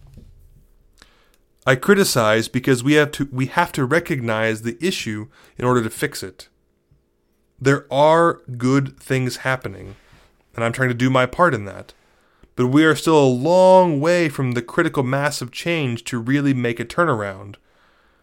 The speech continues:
I tell you, Mister Car Magazine enthusiast journalist, or Miss Political Science major, or even sixteen-year-old Catholic high school marching band member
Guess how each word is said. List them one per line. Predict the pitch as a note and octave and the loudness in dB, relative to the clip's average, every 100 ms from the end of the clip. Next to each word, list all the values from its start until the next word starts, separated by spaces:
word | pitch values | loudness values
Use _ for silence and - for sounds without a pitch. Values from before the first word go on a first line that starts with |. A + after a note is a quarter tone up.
| _ _ _ - | _ _ _ -6
I | A#2+ | -4
tell | D#3+ D#3+ | 2 4
you, | C#3 G2+ G2 - _ _ _ _ _ | 4 2 -6 -14 _ _ _ _ _
Mister | C3 D3+ D3+ D3 | 2 2 2 0
Car | - D#3 D#3+ | 6 6 8
Magazine | D#3 D3+ D3 D3 | 4 2 0 0
enthusiast | C3+ D3+ E3 C3+ C3 | 0 0 2 0 0
journalist, | - D#3+ D3 G#2+ G#2+ - - _ _ _ _ | 0 0 0 -2 -6 -10 -18 _ _ _ _
or | A#2 A#2 A#2 A#2 | 0 4 4 2
Miss | B2 D3 | 2 0
Political | - D3+ C#3+ C#3 C3+ | 0 0 2 0 -2
Science | D3+ D#3 D#3 C3+ | 0 0 0 -4
major, | A#2 G#2+ G#2 G#2 G#2 _ _ _ _ _ - | -4 -4 -4 -6 -6 _ _ _ _ _ -4
or | B2 C3 | 2 6
even | C3+ C3 B2+ B2+ _ _ _ | 6 4 0 -2 _ _ _
sixteen-year-old | - D3+ - D#3 C#3+ C3+ C3 C3+ C3 | -4 -4 0 0 4 4 6 4 2
Catholic | - C#3+ C#3+ C3 | 2 0 0 -2
high | C#3+ C#3 | 0 0
school | - C3+ | 0 -2
marching | B2 C#3 D3 C3+ A#2 | 2 2 2 -2 -2
band | A2 G#2+ | -2 -2
member | G#2+ G#2+ G#2 G#2+ | -4 -4 -6 -6